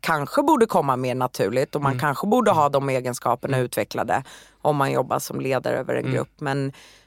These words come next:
Speaker 1: men, eh, det är ju, eh, alltså, man kan ju absolut inte förvänta sig att det ska vara lätt för en medarbetare.
Speaker 2: Nej. När jag ändå pratar om det då, så, så hur tänker du där för att skapa den psykologiska tryggheten då, så att de verkligen vågar göra det?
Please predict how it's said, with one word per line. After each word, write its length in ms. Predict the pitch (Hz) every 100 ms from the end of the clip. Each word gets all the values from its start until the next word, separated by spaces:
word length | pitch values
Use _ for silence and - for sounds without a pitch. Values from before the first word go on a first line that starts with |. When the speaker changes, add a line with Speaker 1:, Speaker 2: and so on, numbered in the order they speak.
| -
Speaker 1:
men, 340 | 160 147 143
eh, 260 | 139 135 135 -
det 140 | 143
är 40 |
ju, 160 | 143 139 -
eh, 180 | 160 -
alltså, 540 | 139 - 147 135 131 120 _
man 160 | - 139
kan 160 | - 147
ju 100 | 135
absolut 580 | 135 - 147 160 185
inte 160 | 175 156
förvänta 360 | - 139 131 -
sig 80 | 135
att 80 |
det 60 | -
ska 140 | -
vara 80 | 135
lätt 240 | 131 131 -
för 100 | 127
en 140 | 131
medarbetare. 920 | 135 127 127 131 170 156 - - - _ _ _ -
Speaker 2:
Nej. 200 | 123 131 - _ _ _ _ _ _
När 180 | - 147
jag 100 | 147 147
ändå 200 | 139 139
pratar 360 | 151 139 -
om 80 | 156
det 120 | 127
då, 180 | 120 -
så, 280 | - 147 -
så 260 | - 135 127
hur 140 | 131
tänker 480 | - 156 175 165 151
du 80 | 127
där 180 | 123
för 100 | 113
att 60 | 113
skapa 380 | - 135 117 156
den 140 | 147
psykologiska 600 | 120 120 123 113 113 123
tryggheten 540 | 120 127 123 139 - 117
då, 120 | 117
så 120 | -
att 80 | 117
de 100 | 117
verkligen 380 | 117 123 113 113
vågar 340 | 123 117 123
göra 320 | 120 120 143
det? 180 | 127 117